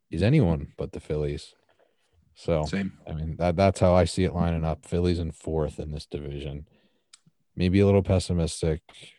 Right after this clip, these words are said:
Speaker 1: just trying to keep myself, uh, under, under control with my expectations.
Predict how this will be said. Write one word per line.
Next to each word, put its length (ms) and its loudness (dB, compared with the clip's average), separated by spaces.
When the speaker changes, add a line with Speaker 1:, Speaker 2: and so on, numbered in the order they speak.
Speaker 1:
just 200 -10
trying 180 -4
to 80 -6
keep 180 -6
myself, 560 -6
uh, 240 -6
under, 400 -4
under 200 -2
control 460 0
with 160 -2
my 320 -4
expectations. 880 -10